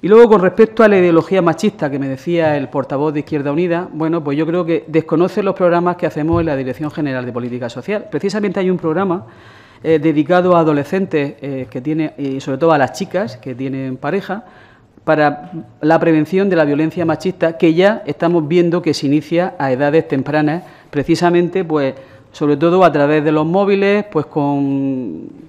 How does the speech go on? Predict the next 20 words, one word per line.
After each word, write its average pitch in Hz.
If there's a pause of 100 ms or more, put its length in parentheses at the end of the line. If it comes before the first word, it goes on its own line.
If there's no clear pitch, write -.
(100)
control 185
de 165
dónde 165
estás, 190
de 170
dónde 165
vienes, 190 (360)
¿eh? 202
Y 151
estamos 170
también 180
dando 175
esos 165
cursos 175
de 131
formación, 190 (220)
precisamente 170
en 139
los 139
institutos, 185